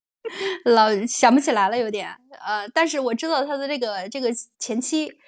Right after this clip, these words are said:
Speaker 2: 呃，然后好多，好多人还说是因为这个朱莉把他们给插足，然后把他们给拆散的呢。
Speaker 1: 对，我想说的就是这个，因为当时那个什么，呃，安妮斯顿跟那个谁，就是皮-，呃，皮特的感情是挺好的，因为他们两个，
Speaker 2: 嗯。
Speaker 1: 呃，当时因为，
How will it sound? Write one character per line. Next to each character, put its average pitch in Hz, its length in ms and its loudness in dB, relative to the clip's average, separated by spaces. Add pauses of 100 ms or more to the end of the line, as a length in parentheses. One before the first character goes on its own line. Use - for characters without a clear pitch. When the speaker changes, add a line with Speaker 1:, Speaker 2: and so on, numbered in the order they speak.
(300)
Speaker 2:
呃， - 160 -8
然 262 160 0
后 311 80 -6
好 262 160 -6
多， 247 200 -2
好 240 140 0
多 269 100 -2
人 349 120 0
还 320 120 4
说 339 220 0
是 302 140 -2
因 285 100 -4
为 339 100 0
这 330 80 -2
个 262 120 -2
朱 339 220 4
莉 277 180 4
把 202 160 -2
他 277 160 -6
们 269 100 -8
给 180 300 -4
插 320 200 -4
足， 254 240 -4
然 247 120 0
后 220 40 -4
把 220 120 -4
他 226 100 -4
们 220 80 -6
给 196 80 -6
拆 233 180 0
散 226 220 2
的 147 80 -10
呢。 - 100 -14 (680)
Speaker 1:
对， 196 200 8
我 190 100 4
想 156 180 -2
说 196 160 2
的 190 80 6
就 233 100 0
是 180 100 2
这 135 200 0
个， 107 180 -4
因 202 120 -6
为 208 80 -8
当 220 160 -4
时 190 180 -4
那 185 160 -6
个 131 260 -4
什 127 100 -14
么， 151 220 -8 (320)
呃， 147 340 -4 (340)
安 190 120 -2
妮 202 60 -10
斯 - 80 -14
顿 196 200 0
跟 190 220 0
那 180 160 -6
个 113 300 -6
谁， 135 280 -6
就 165 120 -8
是 - 20 -6
皮-， - 240 -12
呃， - 100 -6
皮 - 140 -12
特 190 140 0
的 156 80 4
感 95 160 -8
情 165 180 -6
是 156 420 -4
挺 160 200 -8
好 202 120 -2
的， 151 120 -2
因 226 80 -6
为 254 40 -6
他 302 140 -4
们 330 60 -2
两 135 160 -4
个， 196 180 0 (180)
Speaker 2:
嗯。 339 240 -6
Speaker 1:
呃， 175 380 0
当 226 240 0
时 226 220 0
因 233 100 -6
为， 233 400 0